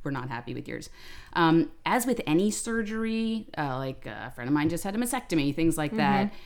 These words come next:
Speaker 1: She didn't want her, even her husband, to look at her just because it's your own personal, it's your
Speaker 2: Mm-hmm.
Speaker 1: body. And if you're not comfortable with your body, you are definitely not gonna be <laughs> comfortable sharing it.
Speaker 2: Mm-hmm.
Speaker 1: You know, when I have a zit,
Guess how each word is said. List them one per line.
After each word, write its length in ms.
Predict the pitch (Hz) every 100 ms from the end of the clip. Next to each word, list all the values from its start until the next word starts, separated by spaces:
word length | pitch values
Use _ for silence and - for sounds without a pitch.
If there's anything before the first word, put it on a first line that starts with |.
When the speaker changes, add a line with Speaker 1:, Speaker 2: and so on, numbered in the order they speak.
| -
Speaker 1:
She 260 | - - 175
didn't 200 | 170 156
want 360 | 151 143 -
her, 140 | 139 143
even 260 | 151 160
her 80 | 139
husband, 380 | 135 143 127 131
to 60 | 131
look 200 | 131 123
at 80 |
her 180 | 143 131
just 220 | 127 131
because 480 | - - 131 123 127 -
it's 220 | - -
your 100 | 185
own 120 | 185
personal, 640 | 165 151 - 139 123 117 - -
it's 160 | 165 220
your 100 | -
Speaker 2:
Mm-hmm. 160 | 196 107
Speaker 1:
body. 260 | - 95 - - -
And 120 | 160
if 100 | 156
you're 140 | 190 190
not 160 | 190
comfortable 360 | 180 156 147 147
with 140 | 135
your 100 | 143
body, 260 | 143 131 131
you 240 | 135 147 165
are 100 | 143
definitely 600 | 135 160 156 143 131 135
not 200 | 135 127
gonna 160 | 139
be 80 | 147
<laughs> 100 | 151
comfortable 380 | 165 147 135 143
sharing 400 | 127 139 139 139
it. 120 | 131 220
Speaker 2:
Mm-hmm. 380 | 214 202 196
Speaker 1:
You 120 | 175 165
know, 60 |
when 200 | - 180 190
I 100 | 196
have 160 | 175
a 80 | 156
zit, 420 | 143 143 175 117